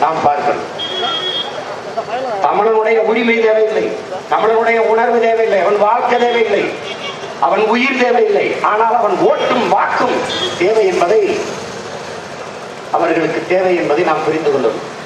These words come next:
இன்றைக்கு காவிரி மேலாண்மை வாரியத்தை பற்றி பேசுவதற்கு யாரும் இல்லை. இப்ப நடக்க இருக்கிற குளிர்கால கூட்டத்தொடரில் பாராளுமன்றத்தில்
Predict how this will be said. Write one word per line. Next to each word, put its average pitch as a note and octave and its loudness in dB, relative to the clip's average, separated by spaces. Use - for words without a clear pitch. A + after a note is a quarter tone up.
இன்றைக்கு C#3 0
காவிரி D#3+ 0
மேலாண்மை E3 0
வாரியத்தை D3+ 0
பற்றி D#3 0
பேசுவதற்கு E3 0
யாரும் F3+ 2
இல்லை. D#3+ 2
இப்ப - 0
நடக்க - 2
இருக்கிற E3 2
குளிர்கால D#3+ 2
கூட்டத்தொடரில் F3 2
பாராளுமன்றத்தில் D#3+ 2